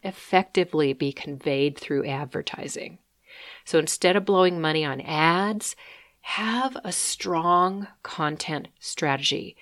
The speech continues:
Put out an excellent weekly podcast episode or video. And that's how you'll attract ideal clients, because if they like you and trust you,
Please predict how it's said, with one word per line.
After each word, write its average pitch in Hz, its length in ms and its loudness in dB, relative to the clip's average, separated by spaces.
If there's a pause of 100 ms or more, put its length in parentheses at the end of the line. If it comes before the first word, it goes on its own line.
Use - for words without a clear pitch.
(280)
Put 240 220 2
out 180 320 6
an 156 180 -8 (340)
excellent 160 640 0 (380)
weekly 175 680 6 (200)
podcast 185 680 6
episode 180 420 0
or 147 100 4
video. 151 580 0 (380)
And 180 160 -4
that's 233 220 -2
how 254 160 0
you'll 190 240 4
attract 147 500 -2
ideal 160 340 0
clients, 165 460 -2
because - 320 -6
if - 200 -4
they 151 160 2
like 151 440 0
you 320 120 4
and 233 120 0
trust - 460 -4
you, - 240 -4